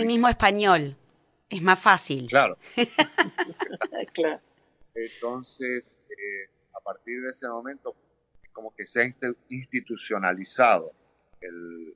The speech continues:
Speaker 2: el hacer una exhibición curada por mujeres, artistas mujeres, y ya no es solo un día, es todo el mes, ¿no? Y ahora tenemos una exhibición montada,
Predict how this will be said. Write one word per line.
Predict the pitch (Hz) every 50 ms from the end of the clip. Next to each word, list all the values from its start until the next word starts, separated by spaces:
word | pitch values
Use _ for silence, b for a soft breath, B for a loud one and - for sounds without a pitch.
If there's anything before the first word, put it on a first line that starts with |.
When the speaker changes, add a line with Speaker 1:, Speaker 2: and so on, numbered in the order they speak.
| _ -
Speaker 2:
el | 92 92 90
hacer | 85 - - - 120 110 101 85 - _ _ _ _ _ _ _ _ -
una | 117 113 117 120
exhibición | 113 - - - 107 _ 104 95 - - 127 127 131 139 139 _ _ _ _ _ _ _ _ _ _ _ _ _ _ _
curada | - 98 98 101 113 123 127 131 131 131 127 131 131 135 131 _ _ _ _ _ _ _ _
por | - 117 139
mujeres, | 147 139 - 120 107 104 104 104 104 104 104 104 _ _ _ _ _ _ _ _ _ _ _ _ _ _ _ _ _ _ _ _ _ _ _ _ - 90 95
artistas | 95 - 104 107 _ 113 107
mujeres, | 110 117 _ _ 95 92 90 87 90 87 87 - - _ 90
y | 87 87 87 85 _ _ _ _ _ _ _ _ _
ya | 92 95 98 98 104 104 104
no | 104 107 110
es | 113 -
solo | - - 104 107 107
un | 107 113
día, | 131 156 139 107 92 85 85
es | _ _
todo | - 107 104 101
el | 95 95
mes, | 98 98 90 82 _ - - _ _ _ _ _
¿no? | 107 - _ _ _ _ _ _ _ _ - _ _
Y | 104 104 104 104
ahora | 104 110 113 127 135
tenemos | - - 120 120 123 123 117 107 _ _ _ _ _ _ _ _
una | - 131 131 135 135 135
exhibición | _ - 131 120 117 - - 127 127 117 104 95
montada, | 92 95 92 92 - 120 120 123 113 104 101 110